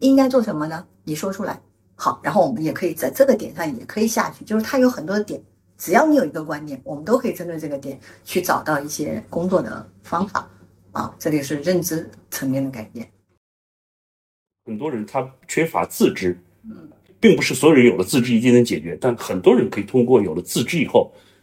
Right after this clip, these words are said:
Speaker 2: 再加以一定的干预，
Speaker 1: 对。
Speaker 2: 就去改变行为。
Speaker 1: 是的，是的。我经常都跟我来访者说，我说我呢，可能就像一个镜子，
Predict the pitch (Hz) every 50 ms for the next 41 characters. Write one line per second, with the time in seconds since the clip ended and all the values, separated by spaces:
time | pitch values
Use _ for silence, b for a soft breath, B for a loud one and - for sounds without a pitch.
0 | b _ - 104 95 - 120 107 101 107 101 87 82 82 85 85 82 - 110 104
1 | 92 92 87 85 - - - - _ - - 101 107 104 92 - - _ _ -
2 | 190 185 - - - 190 185 - - - - - - 185 180 - - - 233 214
3 | 165 151 - - - _ _ _ 247 240 226 233 247 214 208 208 202 202 214 208
4 | 170 135 117 117 165 185 190 170 160 170 - - - - 170 160 151 156 151 185
5 | 190 185 185 185 - 156 156 151 156 156 - 156 160 165 - - 151 147 - -
6 | 180 170 165 180 175 180 - 269 254 208 156 - - -